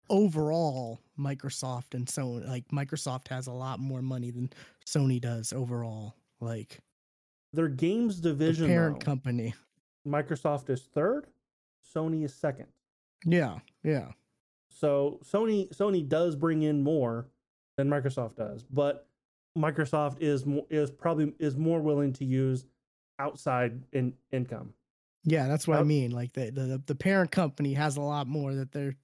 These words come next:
Speaker 1: can invest and
Speaker 2: Yes.
Speaker 1: spend. Yeah. Like, when the Red Ring happened, they were able to just be like, "Okay, we'll pay a billion dollars to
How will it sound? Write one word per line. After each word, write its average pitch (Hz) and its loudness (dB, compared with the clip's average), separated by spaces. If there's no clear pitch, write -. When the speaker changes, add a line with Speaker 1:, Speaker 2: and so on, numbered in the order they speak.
Speaker 1:
can 131 -2
invest 135 -4
and 123 -4
Speaker 2:
Yes. - -6
Speaker 1:
spend. 120 -4
Yeah. 131 -6
Like, 143 0
when 151 2
the 147 2
Red 170 2
Ring 170 4
happened, 131 -2
they 143 0
were 143 2
able 135 -2
to 135 -6
just 127 -8
be 131 -4
like, 127 -6
"Okay, 143 -4
we'll 139 -6
pay 147 -4
a 143 -4
billion 147 0
dollars 127 -4
to - -10